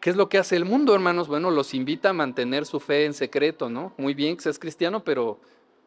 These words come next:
no nos interesa, ¿no? O sea, manténlo ahí, por favor. Cuando un personaje famoso se pronuncia a favor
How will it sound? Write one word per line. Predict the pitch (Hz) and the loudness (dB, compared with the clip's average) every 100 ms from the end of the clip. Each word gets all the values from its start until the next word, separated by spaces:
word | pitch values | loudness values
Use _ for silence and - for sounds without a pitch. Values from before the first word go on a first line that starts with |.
| _ | _
no | 127 143 | -4 -2
nos | 151 143 | -2 -4
interesa, | 131 127 123 160 - 127 | -2 2 2 2 0 -6
¿no? | 120 151 | -6 -8
O | |
sea, | - 123 | -6 -6
manténlo | 120 117 139 156 156 | -6 -4 -2 0 2
ahí, | 143 175 | 2 0
por | 165 147 | -4 -4
favor. | 143 135 190 233 _ _ _ _ _ _ _ _ _ _ _ | -2 0 0 -2 _ _ _ _ _ _ _ _ _ _ _
Cuando | 139 139 135 135 | 0 0 4 4
un | 143 170 | 4 2
personaje | 185 175 165 180 | 2 2 0 0
famoso | 170 151 160 170 147 | 0 0 0 0 -2
se | 135 | -4
pronuncia | 120 131 139 175 196 165 127 | -2 -2 0 0 0 0 0
a | |
favor | - 123 143 180 190 | 0 0 4 6 4